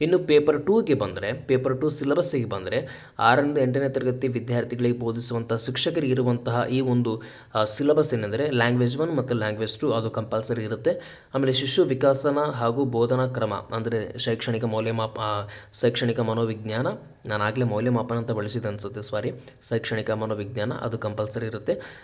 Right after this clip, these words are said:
ಅದಾದ ನಂತರ ಗಣಿತ ಮತ್ತು ವಿಜ್ಞಾನ, ಇದು ಗಣಿತ ಮತ್ತು ವಿಜ್ಞಾನ ಶಿಕ್ಷಕರಿಗೆ, ಗಣಿತ ಮತ್ತು ವಿಜ್ಞಾನ ಸಬ್ಜೆಕ್ಟನ್ನು ಬೋಧಿಸುವಂಥ ಶಿಕ್ಷಕರು ನೀವು ಈ ಸಬ್ಜೆಕ್ಟನ್ನು ತಗೋಬೇಕಾಗುತ್ತೆ.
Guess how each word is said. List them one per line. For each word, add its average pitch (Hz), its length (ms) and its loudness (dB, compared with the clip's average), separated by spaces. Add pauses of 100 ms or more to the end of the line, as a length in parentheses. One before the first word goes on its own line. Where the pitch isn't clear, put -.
(120)
ಅದಾದ 170 240 10
ನಂತರ 160 340 8
ಗಣಿತ 135 300 4
ಮತ್ತು 147 280 2
ವಿಜ್ಞಾನ, 117 380 0 (460)
ಇದು 135 340 2 (540)
ಗಣಿತ 120 400 0
ಮತ್ತು 170 340 2
ವಿಜ್ಞಾನ 131 500 2 (720)
ಶಿಕ್ಷಕರಿಗೆ, - 840 -4 (360)
ಗಣಿತ 123 280 2
ಮತ್ತು 135 240 0
ವಿಜ್ಞಾನ 127 320 -2
ಸಬ್ಜೆಕ್ಟನ್ನು 127 540 -2
ಬೋಧಿಸುವಂಥ 123 500 0
ಶಿಕ್ಷಕರು 151 640 2 (420)
ನೀವು 110 180 0
ಈ 123 160 4
ಸಬ್ಜೆಕ್ಟನ್ನು 110 520 -2
ತಗೋಬೇಕಾಗುತ್ತೆ. 101 1000 -4